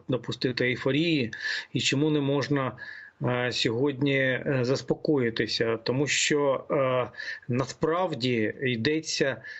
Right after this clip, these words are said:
зовсім не про стратегічну ініціативу поки що. Поки що йдеться про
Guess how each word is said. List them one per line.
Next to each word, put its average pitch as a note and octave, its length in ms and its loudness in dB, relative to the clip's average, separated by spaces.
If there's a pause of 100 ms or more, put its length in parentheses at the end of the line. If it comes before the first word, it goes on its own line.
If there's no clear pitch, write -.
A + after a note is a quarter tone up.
(160)
зовсім B2+ 680 0
не D3+ 220 2
про C#3+ 380 -2
стратегічну C3+ 800 -2
ініціативу C#3 920 0
поки A#2 400 -2
що. - 220 -2
Поки E3+ 380 0
що - 260 0
йдеться C3 520 0
про C3+ 320 -2